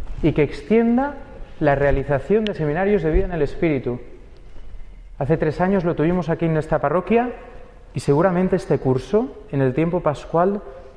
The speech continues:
volveremos a tener uno para que aquellos que no lo pudieron vivir, lo puedan vivir.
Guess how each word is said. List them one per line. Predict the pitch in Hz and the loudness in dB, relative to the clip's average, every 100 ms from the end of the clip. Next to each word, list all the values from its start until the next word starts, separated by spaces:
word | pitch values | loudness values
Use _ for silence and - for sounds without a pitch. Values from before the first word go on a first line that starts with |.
| - | -2
volveremos | 139 135 127 143 175 180 - - - - - - - | 2 4 6 4 4 0 -2 -12 -14 -20 -20 -12 -6
a | |
tener | 131 139 147 | 0 2 2
uno | 151 170 175 | 2 2 2
para | 151 131 | 0 2
que | 135 | 0
aquellos | 151 160 175 | 2 0 0
que | 165 | 0
no | 156 | 0
lo | 147 | 0
pudieron | 151 147 139 | 2 2 2
vivir, | 135 165 | 0 0
lo | 160 135 | 0 0
puedan | 165 165 151 | 0 0 0
vivir. | 135 131 123 127 | 0 0 0 -4